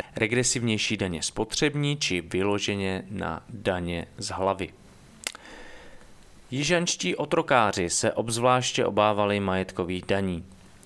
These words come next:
V době, kdy čtyřicet procent obyvatelstva jižních států bylo považováno za majetek, představovaly pro otrokářské plantážníky majetkové daně existenční hrozbu.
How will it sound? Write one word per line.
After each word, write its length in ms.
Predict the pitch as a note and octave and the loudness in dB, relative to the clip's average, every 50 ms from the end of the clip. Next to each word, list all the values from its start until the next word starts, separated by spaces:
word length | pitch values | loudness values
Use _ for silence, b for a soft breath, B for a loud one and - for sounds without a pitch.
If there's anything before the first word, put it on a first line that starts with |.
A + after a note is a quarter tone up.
| - | -14
V 160 | - G#2+ - | -12 -10 0
době, 380 | - A#2+ A#2 A2+ A#2 B2 B2+ C3 | 2 2 2 4 4 2 2 2
kdy 240 | B2 B2 G#2 G#2+ G2 | 0 0 0 0 -2
čtyřicet 560 | - - - A2 A2 A#2+ A2+ - - A#2+ - | -2 -2 -4 -2 -4 -2 -2 -2 -2 -4 -2
procent 520 | - - G#2 G2+ - - A2 G#2+ A2 A2 - | -2 -2 -2 -2 -2 -2 -2 -2 -2 -4 -6
obyvatelstva 680 | - G#2+ A2 G2 G2 G2+ - A2+ G#2 G2+ - - - G#2+ | -4 -2 0 0 0 0 0 0 0 0 0 -2 0 0
jižních 400 | G#2 G2+ G2 G2+ G2+ G2 G2 - | 0 -2 -2 -2 -4 -4 -4 -4
států 720 | - - - F#2+ F2 E2+ F2 E2+ - F#2+ G2 G#2 A#2 B2+ C3+ | -6 -4 -2 -2 0 0 -2 -4 -4 -4 -2 -2 -2 -2 0
bylo 320 | B2 G#2+ G2 G2 G2 G2 | 0 2 2 4 2 2
považováno 800 | G2 - G2 F#2+ F#2+ F#2+ F#2 G2+ F#2 F#2 F#2 F#2 F#2 F#2 E2+ D2+ | 0 -2 -2 -2 -2 -2 0 -2 -2 -2 -2 -2 -2 -4 -4 -6
za 200 | - - F#2 E2 | -6 -6 -4 -4
majetek, 680 | F2 F#2 F#2 F#2+ G#2 G#2+ A#2 A#2 - C#3 D3 D3+ D3 - B B B B B B B B B B | -2 0 0 0 0 0 -2 -2 0 -2 -2 -2 -4 -10 B B B B B B B B B B
představovaly 840 | - - - D3+ D3+ - - - C3+ B2+ B2+ A#2 A#2+ A#2 G#2+ A2 A2 A2 | -4 -2 -2 -2 -2 0 0 2 2 2 2 2 2 2 2 2 0 0
pro 220 | - - - - | -2 -2 -4 -4
otrokářské 800 | - - - - - G#2 - G2 G2 F#2+ - - - - D#2+ C#2 | -4 -6 -6 -6 -4 -4 -2 -2 -2 -2 -2 -4 -4 -6 -8 -10
plantážníky 1080 | - - D#2 E2 F#2+ G#2+ - B2 A#2+ A#2 A#2 G#2+ G#2 G#2+ G2+ G2+ F#2+ - - F#2+ F#2+ F#2 | -6 -4 -4 -4 -4 -2 -2 0 0 0 0 -2 -2 -2 -2 -4 -4 -2 -2 -2 0 0
majetkové 640 | E2+ E2 E2 E2 E2+ E2 - - - E2+ F2 E2 E2 | -2 -2 -2 -2 -4 -6 -6 -6 -4 -2 -2 -2 -2
daně 400 | - - F2 F2+ F#2 F2+ F2 E2+ - - - | -2 -2 -2 -2 -2 -4 -4 -6 -8 -6 -4
existenční 800 | A#2 G#2+ G#2+ G#2 G2+ G2 - - F2+ F2 E2+ - - E2+ E2 E2+ | -4 -4 -2 -4 -4 -4 -4 -4 -6 -6 -4 -6 -6 -6 -6 -4
hrozbu. 420 | F2+ F2+ F#2 F#2 F#2+ F2+ E2+ - | -4 -4 -4 -4 -6 -8 -10 -12